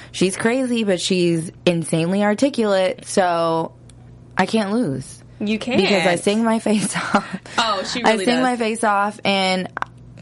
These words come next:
Speaker 1: I feel like there's a fine line between humility and arrogance. And I'm just in the place now where I'm owning who I am. Like, I do sing, I do write, I do create. I am a creative, and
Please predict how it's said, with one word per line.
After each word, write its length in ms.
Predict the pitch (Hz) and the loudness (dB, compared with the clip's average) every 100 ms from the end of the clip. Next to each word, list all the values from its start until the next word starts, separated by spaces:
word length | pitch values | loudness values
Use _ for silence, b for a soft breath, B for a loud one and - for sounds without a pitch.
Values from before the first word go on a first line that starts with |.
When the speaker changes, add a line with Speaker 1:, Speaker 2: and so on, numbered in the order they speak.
| B B | B B
Speaker 1:
I 140 | 180 196 | 2 2
feel 260 | - 208 | 0 0
like 320 | 208 185 175 190 | 2 2 2 2
there's 200 | 185 180 | 2 0
a 80 | |
fine 360 | 160 175 170 170 | 0 0 0 2
line 240 | 160 165 | 2 2
between 320 | 165 165 165 160 | 0 0 0 0
humility 640 | 147 156 151 156 160 156 | 2 2 2 2 2 2
and 100 | 143 | 2
arrogance. 760 | 143 143 156 196 214 - - - B B B B - - - - - | 2 2 2 2 0 -2 -10 -16 B B B B -20 -20 -20 -10 -4
And 160 | 185 190 | 0 2
I'm 160 | 196 202 | 2 2
just 160 | 196 | 0
in 80 | 202 | 0
the 100 | 190 | 0
place 240 | 196 185 | 0 2
now 200 | 190 185 | 2 2
where 100 | 180 175 | 2 2
I'm 140 | 165 | 0
owning 380 | - 180 196 175 | 2 2 2 2
who 100 | 170 | 2
I 140 | 160 | 2
am. 260 | 160 190 165 | 2 2 2
Like, 180 | 156 147 | 2 2
I 120 | 160 | 2
do 200 | 160 196 | 2 0
sing, 400 | 220 147 127 135 | 2 0 0 0
I 100 | 131 | 0
do 240 | 151 165 208 | 2 2 4
write, 280 | 160 139 139 | 4 2 2
I 100 | 160 | 0
do 200 | 156 196 | 2 0
create. 520 | 208 165 143 123 - - B B B B - | 0 0 0 0 -6 -14 B B B B 0
I 120 | 180 | 2
am 580 | 175 180 175 170 170 - - - | 2 0 2 0 -2 -4 -10 -2
a 80 | 165 | -2
creative, 680 | - 196 190 240 139 117 - - - - | 2 2 2 2 0 -2 -6 -18 -10 -2
and 560 | 170 165 160 156 - | 0 2 2 0 -2